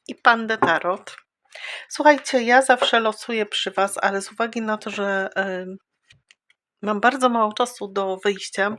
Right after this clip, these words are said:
to ja już sobie pozwoliłam szybciutko raz, dwa, raz, dwa, żeby nie tracić czasu na branie karty, ustawianie, układanie. Także karty są oczyszczone, przetasowane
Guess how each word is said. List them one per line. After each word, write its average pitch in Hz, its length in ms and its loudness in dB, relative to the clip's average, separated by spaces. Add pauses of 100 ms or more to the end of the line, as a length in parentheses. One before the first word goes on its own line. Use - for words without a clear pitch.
(100)
to 214 100 -2
ja 196 140 -2
już 196 220 -6
sobie 196 260 -6
pozwoliłam 196 640 -2
szybciutko 208 580 -8
raz, 190 220 -2
dwa, 190 200 0
raz, 185 220 -4
dwa, 185 260 0 (500)
żeby 220 280 0
nie 202 140 0
tracić 202 600 -2
czasu 185 540 -2
na 180 400 -6 (1080)
branie 185 640 4
karty, 180 520 -4
ustawianie, 180 920 -4
układanie. 180 800 -2 (400)
Także 190 240 -4
karty 190 360 -4
są - 180 -6 (120)
oczyszczone, 202 720 -2
przetasowane 180 1000 -4